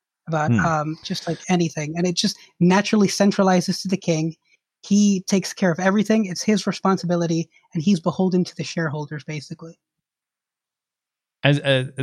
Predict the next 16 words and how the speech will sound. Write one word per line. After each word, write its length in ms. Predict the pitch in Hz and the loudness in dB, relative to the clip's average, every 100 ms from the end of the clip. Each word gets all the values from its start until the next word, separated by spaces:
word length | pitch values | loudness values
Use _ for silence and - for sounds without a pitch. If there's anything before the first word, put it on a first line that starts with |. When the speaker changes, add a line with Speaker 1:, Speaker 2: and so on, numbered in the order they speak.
| 123 | -6
Speaker 2:
what 160 | 117 143 | 0 2
I 120 | 165 | 2
would 180 | 208 175 | 2 2
say 340 | - 127 123 | 4 4 4
in 180 | 123 120 | 2 2
response 480 | 110 - 117 110 - | 2 0 0 -2 -2
to 100 | 101 | -4
this 380 | 85 78 - - | -4 -6 -6 -8
is, 500 | 104 - 98 90 90 | -10 -6 -2 -2 -2
um, 420 | 87 85 82 85 | 0 0 0 -2
and 100 | 117 | -2
I've 140 | 113 113 | -2 2
said 160 | 156 | 2
it 60 | 117 | 0
before, 460 | 104 - 127 - _ _ _ _ - - | -4 -6 -8 -8 _ _ _ _ -20 -4
i-, 140 | 156 | -4